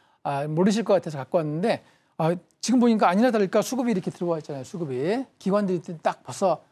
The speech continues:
배치를 딱 시켰어요. 외국인은 이제 수익 났다고 팔았는데 차트상의 위치가 오일선을 깨지 않았으니까 오일선 위 매매하시고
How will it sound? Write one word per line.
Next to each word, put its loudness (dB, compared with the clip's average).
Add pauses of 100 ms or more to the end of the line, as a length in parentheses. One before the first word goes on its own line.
(120)
배치를 -4
딱 0
시켰어요. -6
외국인은 2
이제 2
수익 -4
났다고 0
팔았는데 -2 (380)
차트상의 0
위치가 2
오일선을 2
깨지 -2
않았으니까 0 (260)
오일선 4
위 0 (200)
매매하시고 0